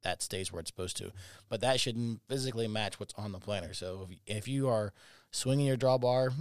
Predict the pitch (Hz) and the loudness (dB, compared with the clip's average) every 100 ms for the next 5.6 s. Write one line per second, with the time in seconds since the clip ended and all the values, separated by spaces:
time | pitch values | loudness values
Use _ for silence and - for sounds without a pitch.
0 | 180 95 101 98 113 107 104 98 107 101 | -6 -2 0 2 0 -4 -6 -4 -4 -2
1 | 95 98 92 92 - 107 107 98 107 147 | -6 -6 -4 -2 -2 0 -2 -2 -2 -2
2 | 127 98 - 95 110 - 101 101 113 113 | 2 2 2 -2 -2 -4 -2 -2 -2 -2
3 | 113 104 95 92 - - - 95 95 98 | -4 -4 -4 -6 -8 -10 -8 -6 -6 -2
4 | 117 117 131 117 117 120 117 117 90 104 | -2 0 -2 -2 -2 -2 -2 -4 -2 -2
5 | 95 101 107 104 104 | -2 -2 -2 0 0